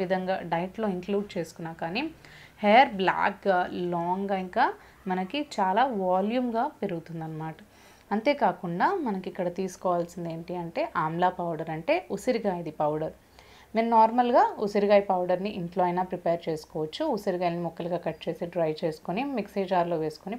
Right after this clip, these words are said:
powder చేసుకోవచ్చు. లేదు మీకు అలా కుదరట్లేదు అనుకుంటే normalga మీరు ఏ ఆయుర్వేదిక్ షాప్స్లో కానీ herbal షాప్స్లోకి వెళ్ళినా కానీ ఇలా ఉసిరికాయ powder అనేది మనకి అవైలబుల్‌లో ఉంటుంది. మంచి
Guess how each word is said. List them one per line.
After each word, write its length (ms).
powder 320
చేసుకోవచ్చు. 580
లేదు 220
మీకు 180
అలా 180
కుదరట్లేదు 600
అనుకుంటే 480
normalga 420
మీరు 200
ఏ 20
ఆయుర్వేదిక్ 480
షాప్స్లో 400
కానీ 180
herbal 380
షాప్స్లోకి 480
వెళ్ళినా 240
కానీ 200
ఇలా 200
ఉసిరికాయ 400
powder 320
అనేది 260
మనకి 280
అవైలబుల్‌లో 600
ఉంటుంది. 340
మంచి 280